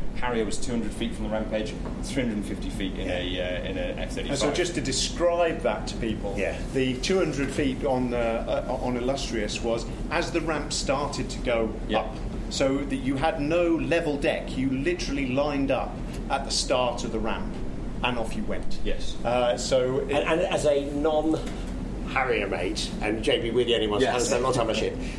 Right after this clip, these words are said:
Speaker 3: I remember going on Illustrious, and it's a bit like standing here now, and it is utterly amazing, but standing on that two hundred spot, whatever they called it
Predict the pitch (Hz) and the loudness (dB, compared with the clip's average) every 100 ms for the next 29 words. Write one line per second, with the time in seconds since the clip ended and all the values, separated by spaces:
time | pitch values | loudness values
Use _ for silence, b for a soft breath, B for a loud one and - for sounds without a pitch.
0 | B 120 151 156 156 151 147 143 135 127 | B 2 4 4 4 2 4 2 2 0
1 | - 117 120 123 - - - 160 139 - | 0 -2 0 -2 0 0 0 0 0 -2
2 | 139 123 117 107 107 98 95 98 - 113 | -2 -2 -2 0 0 0 0 0 0 -2
3 | - - 120 - 107 107 95 92 98 117 | -2 -4 -4 -2 -2 0 0 -2 -4 -2
4 | 110 B B B - - - - 180 185 | -4 B B B -4 -2 0 2 2 2
5 | 185 190 170 147 127 - - 190 175 165 | 2 2 2 2 0 0 -2 0 0 0
6 | 165 - 175 175 156 156 165 151 151 131 | -2 -2 0 0 0 0 0 0 2 2
7 | 113 | 2